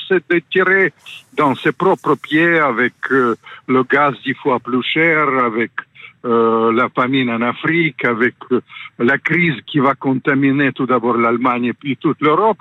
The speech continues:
Alors je pense que, euh, on peut trouver la solution et je vous dis, l'expérience,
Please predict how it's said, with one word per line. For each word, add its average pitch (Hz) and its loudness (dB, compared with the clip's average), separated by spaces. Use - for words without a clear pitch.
Alors 170 2
je 165 0
pense 202 0
que, 175 0
euh, 156 4
on 196 2
peut 240 0
trouver 165 2
la 131 2
solution 151 -2
et 202 2
je 156 -2
vous 208 -2
dis, 226 2
l'expérience, 202 0